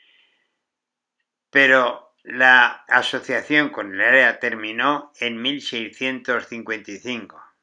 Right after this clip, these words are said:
con la muerte del hijo y heredero de Sir Thomas. A final del siglo dieciséis y principios del siglo diecisiete,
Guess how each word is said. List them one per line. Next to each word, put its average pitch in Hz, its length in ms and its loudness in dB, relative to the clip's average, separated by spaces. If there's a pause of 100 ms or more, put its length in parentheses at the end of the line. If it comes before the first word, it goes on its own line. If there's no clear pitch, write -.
(840)
con 113 160 -8
la 104 80 0
muerte 135 420 0
del 104 160 -4
hijo 120 240 -8
y 113 160 -8
heredero 110 600 -4
de 98 220 -10
Sir - 300 -16
Thomas. - 720 -16 (1400)
A 117 180 4
final 113 580 2
del 110 220 -10
siglo 143 340 -4
dieciséis 98 960 -12 (720)
y 127 120 -6
principios 107 840 -8
del 92 160 -10
siglo 123 360 -8
diecisiete, 110 920 -12